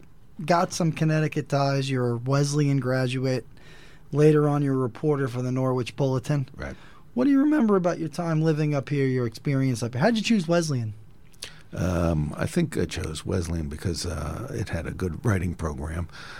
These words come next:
Speaker 2: And ultimately, I became, um, good friends with a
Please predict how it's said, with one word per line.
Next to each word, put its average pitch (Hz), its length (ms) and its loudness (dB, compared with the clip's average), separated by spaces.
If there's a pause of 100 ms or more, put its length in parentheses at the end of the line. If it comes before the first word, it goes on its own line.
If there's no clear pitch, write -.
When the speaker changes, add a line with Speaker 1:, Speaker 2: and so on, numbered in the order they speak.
(280)
Speaker 2:
And 120 260 6
ultimately, 110 960 2
I 98 80 -2
became, 90 500 -2
um, 87 500 -2
good 98 200 0
friends 87 480 0
with - 260 -6
a 90 260 -4